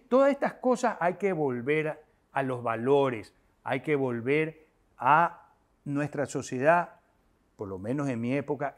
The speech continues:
que tenía claro que había un papá, una mamá, que habían machos, que habían hembras, que primero uno tenía obligaciones para luego reclamar deberes y derechos, de que uno tenía que aportarle al país para después que el país le aporte a uno,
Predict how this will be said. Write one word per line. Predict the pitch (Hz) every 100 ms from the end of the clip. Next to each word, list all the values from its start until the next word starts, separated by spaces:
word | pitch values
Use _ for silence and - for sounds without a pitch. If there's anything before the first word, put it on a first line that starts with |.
| -
que | 131
tenía | 123 117 151 156
claro | - 147 160 165 165 - _ _
que | 127
había | 117
un | 117
papá, | 110 95 - 139
una | 156 135
mamá, | 117 107 113 143 147
que |
habían | 113 113 110
machos, | 113 143 139
que | 127
habían | 110 110 107
hembras, | 117 156 143 147 - _ _
que | 151 175 185
primero | 147 127 127 147
uno | 170 156
tenía | - 120 131
obligaciones | 131 127 110 - 139 170 156
para | 127 113
luego | 107 117 120
reclamar | 113 104 104 107 113
deberes | 107 107 113 113
y | 104
derechos, | 98 95 143 160 - 147 _ _ _
de | 113 131
que | 135 160 190 -
uno | 143 170 185
tenía | 143 127 147
que | 147
aportarle | 139 127 120 139 160
al | 151
país | - 127 190
para | 165 131 117
después | 107 127 143
que | 139
el | 123
país | 120 120
le | 123
aporte | - 120 107 113
a |
uno, | 139 180 175